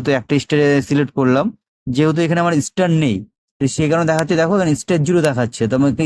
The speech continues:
স্টারগুলো কিনতে হবে। তো অনেক রকম ভাবে আছে, পঁয়ত্রিশ টাকা, আঠেরোটা, একশো টাকায়, পঁচপান্নটা। তোমার যে যত টাকায় কিনবে, ধরো আমি পঁয়ত্রিশ টাকাটাই কিনলাম, তো পঁয়ত্রিশ আমি টাচ করলাম। টাচ করার পর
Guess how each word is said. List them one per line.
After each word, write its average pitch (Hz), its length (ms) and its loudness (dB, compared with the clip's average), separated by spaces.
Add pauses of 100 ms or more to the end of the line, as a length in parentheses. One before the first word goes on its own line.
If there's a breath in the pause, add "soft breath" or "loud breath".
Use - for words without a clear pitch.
স্টারগুলো 165 420 -2
কিনতে 180 300 0
হবে। 113 240 0 (260 loud breath)
তো - 120 -10
অনেক 147 200 0
রকম 165 240 0 (100)
ভাবে 143 260 2
আছে, 143 200 0
পঁয়ত্রিশ 131 420 -2
টাকা, 131 260 -2
আঠেরোটা, 127 480 0 (120)
একশো 123 280 -2
টাকায়, 127 220 0
পঁচপান্নটা। 123 520 -2 (240 loud breath)
তোমার 151 240 0
যে 147 160 2
যত 147 200 2
টাকায় 156 240 2
কিনবে, 143 400 2
ধরো 160 200 0
আমি 165 160 0
পঁয়ত্রিশ 147 420 -2
টাকাটাই 156 260 0
কিনলাম, 127 300 0
তো 135 100 2
পঁয়ত্রিশ 135 400 0
আমি 147 140 2
টাচ 139 200 0
করলাম। 127 320 0 (420 soft breath)
টাচ 127 220 -2
করার 151 320 2
পর 135 240 0